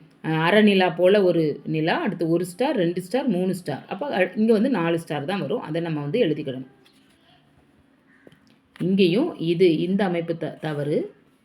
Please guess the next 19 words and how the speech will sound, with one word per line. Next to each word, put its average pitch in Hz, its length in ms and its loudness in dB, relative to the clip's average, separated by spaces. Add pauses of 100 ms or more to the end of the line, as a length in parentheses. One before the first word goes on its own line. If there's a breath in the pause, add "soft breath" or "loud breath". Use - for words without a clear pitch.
(180)
இதுதான் 160 380 -6
சரி. - 260 -14 (360)
நாலு 156 380 -4 (100)
ஸ்டாரும் 143 440 -8
ஒரு 143 180 -8
அரை 139 220 -8
நிலாவும். 127 500 -12
சரியா? 165 480 -8 (500 soft breath)
ஆ, 170 280 2
ஆப்ஷன் 170 560 -4
ஆ 175 220 0
என்பது 147 340 -4
தான் 262 180 -6
சரி. 143 360 -8 (380 soft breath)
சில 170 500 0
சின்ன 240 400 2
கவனக்குறைவுனாலும் 180 920 0
நமக்கு 160 360 -6
வந்து 156 320 -4